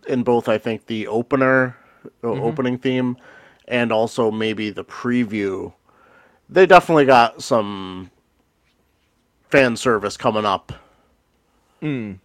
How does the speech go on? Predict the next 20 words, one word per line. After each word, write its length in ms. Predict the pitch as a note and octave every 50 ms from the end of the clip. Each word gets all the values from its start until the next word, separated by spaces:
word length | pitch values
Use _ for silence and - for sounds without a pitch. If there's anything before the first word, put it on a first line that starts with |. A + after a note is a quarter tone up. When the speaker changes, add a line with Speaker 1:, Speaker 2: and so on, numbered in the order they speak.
| _
Speaker 1:
with 160 | - A2+ A2 -
some 240 | - - A#2+ A2+
of 80 | A2 G2+
the 60 | G2+
character, 580 | - - A#2+ A2 G#2 G2 - - A2 G2 F#2+ G2 G2+
or 100 | G2+ G2 F2 -
maybe, 280 | - A2+ A2 G#2 G2 G2+
like, 220 | G2 G2 G2 G2
the 80 | - G#2+
next 320 | G#2 G#2 G2+ - - -
main 280 | - G#2 G2+ G2+ G2 G2
character 480 | - - G#2 G2+ G2 F#2 - - G#2 F#2
in 100 | F#2 F#2
the 80 | F#2 F2+
show. 420 | - - G2 F#2 F2 F2+ F2+ - _ _ - _ _ _ _ _ _ _ A#2
Speaker 2:
Yeah. 260 | A#2 G#2 F#2 E2 D#2+ - _ _ _ _ _ _ _ _ _ _ _ _
Speaker 1:
'Cause 300 | - G#2 G2 F#2+ F2+ F2+
there 120 | G#2 A2 G#2+
was 140 | G#2+ G2+ -
some 520 | - A2 G2+ G2 G2 G2 F#2+ F#2 F#2 F2+